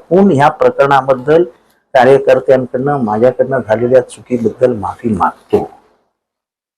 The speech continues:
आणि खरोखरच मला वाईट वाटलं, कारण का बाबासाहेबांना आयुष्यभर बाप मानणारा मी माणूस आहे. मी कुठल्याही प्रकरणात बोलत असताना जय भीमशिवाय भाषण संपत नाही.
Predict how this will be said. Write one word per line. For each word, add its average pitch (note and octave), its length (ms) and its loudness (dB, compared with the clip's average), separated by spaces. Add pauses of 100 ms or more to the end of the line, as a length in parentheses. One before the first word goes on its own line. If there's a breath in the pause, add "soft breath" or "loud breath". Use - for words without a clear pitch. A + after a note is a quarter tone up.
(140)
आणि D3 120 2 (120)
खरोखरच C#3+ 460 2
मला G#2 220 0 (480)
वाईट - 220 -4
वाटलं, - 300 -20
कारण - 840 -8
का C#3+ 120 0
बाबासाहेबांना C3+ 840 0
आयुष्यभर B2+ 680 0
बाप B2+ 440 0
मानणारा B2+ 420 4
मी A2+ 140 0
माणूस - 380 -8
आहे. - 100 -20 (1000)
मी C3+ 60 -2
कुठल्याही C#3+ 720 2
प्रकरणात C3+ 480 0
बोलत B2 340 0
असताना B2+ 460 -2
जय G#2+ 280 0
भीमशिवाय C3 520 2
भाषण A#2 380 -2
संपत G2+ 540 -6
नाही. F2+ 160 -12